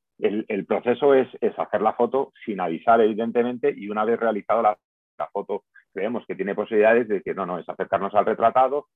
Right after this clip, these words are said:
Oye, pues mira, lo que, lo que ha dicho Rey, ¿no? De la forma más natural y más simple posible.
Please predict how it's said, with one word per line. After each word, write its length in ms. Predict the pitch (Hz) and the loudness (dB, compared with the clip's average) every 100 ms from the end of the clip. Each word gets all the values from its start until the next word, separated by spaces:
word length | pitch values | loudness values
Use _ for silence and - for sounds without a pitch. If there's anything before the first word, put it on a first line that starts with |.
| _ | _
Oye, 180 | 95 92 | -8 -8
pues 160 | - 76 | -10 -10
mira, 180 | 76 - | -12 -12
lo 160 | - 78 | -14 -6
que, 300 | 80 80 98 | -4 -2 -2
lo 100 | 90 | -2
que 60 | 85 | -2
ha 40 | |
dicho 180 | 92 - | -2 0
Rey, 160 | 107 98 | 0 2
¿no? 100 | 104 | 2
De 60 | |
la 120 | 73 | 0
forma 240 | - 92 98 | 0 0 0
más 140 | 98 | 0
natural 380 | 104 98 104 123 | -2 -2 0 0
y 60 | 87 | -2
más 160 | 90 | -6
simple 240 | 104 101 101 | -8 -8 -6
posible. 280 | 98 113 | -6 -10